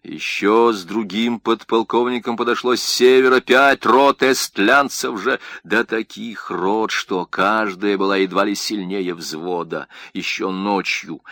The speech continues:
они стояли на позиции, а утром сменили их кексгольмцы.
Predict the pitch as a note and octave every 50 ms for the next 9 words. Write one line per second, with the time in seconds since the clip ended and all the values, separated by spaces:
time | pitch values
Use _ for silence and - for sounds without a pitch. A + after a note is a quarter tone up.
0 | - - - F2+ F2 E2+ E2 - - - F#2+ F#2 F#2+ F2+ E2+ E2 E2 - D#2 D#2+
1 | G2+ B2+ C3+ - - - - G#2+ F#2+ F#2 F#2+ F#2+ G2+ A2 A#2 G#2+ - - G2+ F#2+
2 | F2+ - - G#2 G2+ G2 F#2 F#2 F#2 F2 - - - - F#2+ F2 F2 D#2+ D2+ E2
3 | E2 E2 F#2 F2+ E2+ E2 E2 E2 - - - -